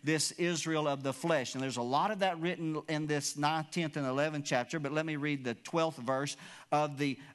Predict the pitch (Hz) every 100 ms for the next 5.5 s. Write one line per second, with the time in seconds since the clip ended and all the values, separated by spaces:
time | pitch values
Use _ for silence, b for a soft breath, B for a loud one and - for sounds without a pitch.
0 | - 131 127 120 131 160 170 - 151 123
1 | - 139 143 139 156 151 - 143 160 170
2 | 160 151 160 160 175 190 160 - 208 214
3 | 175 156 160 151 151 147 156 175 196 202
4 | 185 170 160 143 - - 190 151 - B
5 | B 160 185 170 156